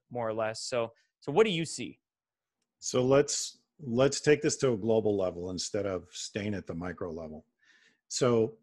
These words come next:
Speaker 2: imagine, if you will, that you want to do an information campaign to influence the public. And let's just choose four of the main narratives that we hear right now. Number one, families are bad. Religion is bad, especially Christianity. And that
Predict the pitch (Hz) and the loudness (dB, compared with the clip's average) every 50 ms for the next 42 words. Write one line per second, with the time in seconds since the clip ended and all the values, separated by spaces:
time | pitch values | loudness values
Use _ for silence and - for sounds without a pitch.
0 | _ - - 117 120 127 131 143 139 170 151 151 143 - - 135 127 113 113 110 | _ -4 2 4 6 8 8 6 6 4 4 4 2 2 2 0 4 6 8 8
1 | 110 107 104 104 104 101 104 - - - - 120 110 - - - 120 120 123 120 | 8 8 6 6 4 4 2 0 -6 -10 -6 -6 -4 -4 -2 0 2 2 4 4
2 | 117 113 107 113 110 104 104 107 104 - 113 107 101 104 - - 110 95 - 107 | 4 2 2 2 2 2 2 0 0 0 0 0 0 0 -2 -2 -6 -4 -4 -4
3 | 104 98 85 - 98 101 95 95 98 92 95 104 101 - 110 107 107 104 98 - | -6 -6 -6 -6 -6 -6 -6 -6 -6 -6 -6 -8 -8 -6 -6 -4 -4 -4 -6 -8
4 | - - - - 98 98 87 82 85 76 _ - _ _ _ _ - 107 104 104 | -10 -10 -8 -4 -4 -4 -2 -4 -10 -12 _ -20 _ _ _ _ -8 -6 -2 -2
5 | 110 110 - - - 135 123 - - - - 127 120 117 110 - - - 110 110 | -2 -2 -2 -2 -4 -2 -4 -4 -4 -4 0 2 2 2 0 -2 -2 0 2 4
6 | 110 107 101 98 87 98 98 104 107 113 117 117 107 104 104 101 101 101 95 85 | 4 4 2 0 -2 -2 0 2 2 4 4 2 2 2 0 0 0 -2 -2 -4
7 | - - 101 95 90 95 82 92 95 90 85 87 85 82 85 85 87 80 - - | -6 -8 -8 -6 -8 -10 -8 -6 -6 -6 -6 -6 -8 -8 -10 -10 -12 -12 -14 -16
8 | _ _ _ _ _ _ _ _ _ _ _ - - 107 113 117 123 117 110 110 | _ _ _ _ _ _ _ _ _ _ _ -6 0 2 4 6 6 6 6 6
9 | 110 110 110 - - 107 92 92 95 98 107 104 98 113 104 90 90 92 85 85 | 6 4 4 2 0 -4 -2 -2 -2 -2 -2 0 0 -2 -2 0 -2 -2 -2 -2
10 | 87 85 _ _ _ _ _ _ _ _ _ _ _ _ _ - 101 101 98 98 | -6 -6 _ _ _ _ _ _ _ _ _ _ _ _ _ -6 -2 0 2 4
11 | 104 107 104 - 127 117 113 113 113 110 - - 98 90 87 87 90 90 107 - | 4 4 4 4 4 4 4 4 2 0 -2 -4 -4 -2 -4 -6 -6 -8 -10 -12
12 | - - - - 92 90 - - 104 - - - 101 - - - 104 98 95 90 | -10 -10 -8 -6 -6 -8 -6 -8 -8 -8 -6 -6 -6 -6 -4 -4 -4 -4 -4 -4
13 | 90 82 82 85 90 101 _ _ _ _ _ _ _ _ _ _ _ - 98 101 | -6 -6 -8 -10 -12 -16 _ _ _ _ _ _ _ _ _ _ _ -6 -4 -4
14 | 98 95 95 95 92 90 | -2 0 0 0 0 -2